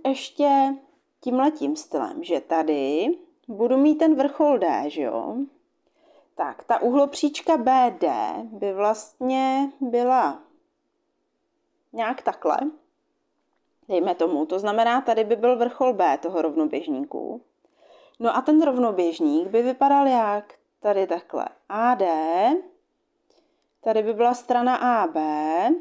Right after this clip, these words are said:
B C a C D. Tak zase, když se na to mrknu, tak asi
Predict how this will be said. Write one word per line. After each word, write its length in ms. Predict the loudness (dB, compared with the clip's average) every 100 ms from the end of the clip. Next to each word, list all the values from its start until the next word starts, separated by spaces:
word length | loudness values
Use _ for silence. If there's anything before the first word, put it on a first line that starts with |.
| -4 _
B 340 | -4 2 2 2
C 140 | -2 -6 -4 -4 -4 -2 -2 -4 -20 _ _ _ _ _ _ _ _ _ _ _ _ _ -8
a 100 | -6
C 180 | -2 0 0
D. 140 | -2 -4 -8 _ _ _ _ _ _ _ _ _ -4
Tak 240 | -4 -2
zase, 400 | -4 -2 2 2
když 160 | 2 2
se 120 | 4
na 100 | 4
to 100 | 4
mrknu, 460 | 2 0 0 0
tak 220 | 2 -2 -2
asi 360 | -6 0 0